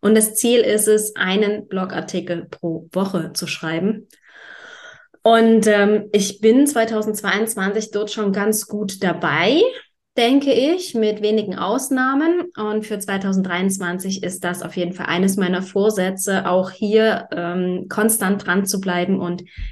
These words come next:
jede Woche einen Blogartikel in die Welt zu bringen, der den einen oder anderen vielleicht, hoffentlich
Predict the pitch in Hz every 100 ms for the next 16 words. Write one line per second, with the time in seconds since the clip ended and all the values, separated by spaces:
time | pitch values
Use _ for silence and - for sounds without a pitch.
0 | - 196 190 185 180 180 - - 170 180
1 | 180 180 170 170 170 170 170 170 165 165
2 | 165 _ _ - - _ _ _ - 208
3 | 214 220 220 214 214 202 190 196 185 269
4 | 330 - - 226 196 202 220 262 269 269
5 | _ _ _ _ _ _ _ _ _ _
6 | _ 214 202 208 202 202 196 190 214 226
7 | 220 196 190 196 202 208 214 214 - 240
8 | 277 359 370 - - 247 226 214 190 214
9 | - -